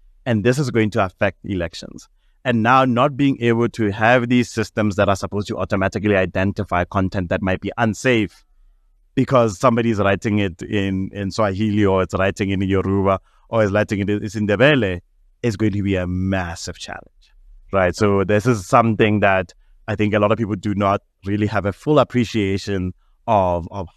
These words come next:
how in this precarious time where you don't have, you, you have, you don't have systems that can actually do the moderation or removing bad content bec-, uh, because these major systems don't really cover our language as well, if at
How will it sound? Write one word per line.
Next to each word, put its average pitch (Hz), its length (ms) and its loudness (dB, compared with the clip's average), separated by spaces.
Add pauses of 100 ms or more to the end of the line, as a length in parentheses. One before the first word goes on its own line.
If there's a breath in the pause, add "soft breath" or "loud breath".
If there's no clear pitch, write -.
(120)
how 127 360 2
in 104 180 0
this 107 160 -2
precarious 175 760 0
time 98 600 -2 (340)
where 107 500 2
you 113 220 -2
don't 123 380 2
have, 107 360 -2
you, 107 120 -2 (160)
you 104 100 -2
have, 110 160 0
you 110 60 0
don't 127 120 4
have 135 200 2
systems 127 500 -2
that 101 180 0
can 98 140 -2
actually 95 440 -4 (320)
do 120 220 2
the 117 140 2
moderation 95 840 0 (320)
or 104 200 0
removing 110 520 2
bad 101 280 2
content 135 640 0 (260)
bec-, - 220 -8 (100)
uh, 101 160 -6
because 117 600 0 (140)
these 110 400 -2
major 107 260 2
systems 95 460 -4
don't 101 240 0
really 95 180 0
cover 92 220 0
our 87 120 2
language 87 340 -2
as 82 100 -6
well, - 220 -12 (140)
if 123 180 -2
at 117 100 0